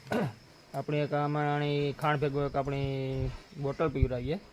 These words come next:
એ આપણે, આપણે આગળ બતાડીએ કઈ બોટલ પીવડાવીએ. બોટલ પીવડાવ્યા પછી બહુ સારો ફાયદો છે. ખરું રે, બે ત્રણ ફેર એને સુગર ઘટે ગયું હતું.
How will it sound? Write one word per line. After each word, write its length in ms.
એ 40
આપણે, 240
આપણે 280
આગળ 200
બતાડીએ 420
કઈ 160
બોટલ 280
પીવડાવીએ. 500
બોટલ 260
પીવડાવ્યા 420
પછી 760
બહુ 180
સારો 200
ફાયદો 280
છે. 140
ખરું 180
રે, 540
બે 80
ત્રણ 220
ફેર 160
એને 200
સુગર 280
ઘટે 240
ગયું 140
હતું. 160